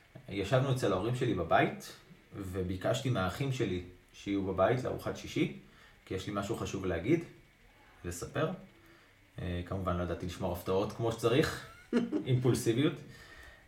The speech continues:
אה, אני אפילו זוכר את זה שאחר כך בדיעבד אחותי מאוד מאוד התפלאה, כאילו, אני, ארוחת שישי, אני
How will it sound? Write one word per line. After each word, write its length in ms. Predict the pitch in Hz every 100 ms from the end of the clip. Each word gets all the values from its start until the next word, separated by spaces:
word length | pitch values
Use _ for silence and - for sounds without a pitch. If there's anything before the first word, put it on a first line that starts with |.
| -
אה, 400 | 107 107 110 113 -
אני 200 | 131 123
אפילו 280 | 180 196
זוכר 440 | 185 135 - 170 165
את 120 | 131
זה 200 | 151 165
שאחר 340 | - - -
כך 160 | 165 156
בדיעבד 500 | 117 104 104 123 160
אחותי 720 | 131 - - 175 180 196 208 -
מאוד 340 | 123 117 135
מאוד 180 | 147 135
התפלאה, 540 | 127 - 107 - 147 127
כאילו, 200 | 127 127 - -
אני, 120 | 120 - - - - - - - - -
ארוחת 320 | 104 - -
שישי, 480 | 120 202 208 202 - - - - - - _ - -
אני 460 | 113 143 170 160